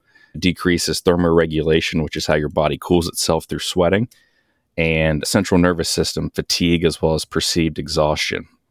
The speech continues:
So early signs and symptoms of dehydration would be thirst, general malaise, headache, nausea or vomiting, lightheaded, irritability, muscle cramps, difficulty paying attention, and just general weakness and fatigue.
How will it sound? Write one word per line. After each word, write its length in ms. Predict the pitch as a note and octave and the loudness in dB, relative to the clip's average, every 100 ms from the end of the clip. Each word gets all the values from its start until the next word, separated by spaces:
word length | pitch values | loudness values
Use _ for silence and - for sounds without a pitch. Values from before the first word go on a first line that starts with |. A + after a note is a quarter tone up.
| _ _ _ - | _ _ _ -4
So 320 | - F2+ F2 | 2 2 4
early 300 | F#2+ A2 B2+ | 4 4 2
signs 340 | - G2+ G2 F2+ | 2 2 2 0
and 100 | E2 | 0
symptoms 520 | F#2 F2+ F#2+ D#2+ - | 0 0 0 -2 -2
of 160 | - | -8
dehydration 880 | - E2+ E2 D2 - D#2+ D#2+ - F2+ - F2 | -2 0 0 -2 0 2 2 2 0 0 -2
would 160 | E2 | 0
be 360 | F2 F2 D#2+ D2 | 2 4 2 0
thirst, 640 | - A#2+ A#2 B2 - - G2 | 0 2 2 -2 -8 -14 -6
general 360 | G2+ G2 F#2+ | -2 2 2
malaise, 760 | F#2+ F2+ F2 E2+ E2+ E2+ - - _ | 2 2 4 4 4 0 -4 -12 _
headache, 640 | - F2+ F2 E2 - - _ - | -2 0 0 -2 -8 -20 _ 0
nausea 380 | E2 D#2+ E2+ | 2 2 0
or 80 | D#2 | 0
vomiting, 580 | D#2 E2+ F2 E2+ E2+ F2 _ _ | 0 0 0 0 0 -2 _ _
lightheaded, 600 | - F2 F2+ F#2 E2 E2 E2 | -2 0 0 2 2 0 -2
irritability, 840 | - E2+ E2 D#2+ D#2+ D#2+ D#2+ D#2 - - | 0 0 0 2 2 2 2 0 -4 -4
muscle 300 | E2 - D#2+ | -2 -2 -6
cramps, 540 | - D#2 D2+ - - | -2 -2 -2 -4 -10
difficulty 540 | - - - F2 - D#2 | -2 -2 0 -6 -4 -6
paying 240 | - - | -6 -6
attention, 580 | - F#2 F2+ - E2+ E2 _ _ _ - | -4 -2 0 2 0 -2 _ _ _ -8
and 100 | D#2+ | -2
just 180 | E2 F2+ | -2 0
general 420 | F2 F2 E2 D#2+ | 0 0 0 0
weakness 460 | D#2 D#2 D#2+ D2+ | -2 -2 -2 -2
and 120 | D2+ - | -4 -8
fatigue. 440 | C#2 - D#2+ | -10 -8 -8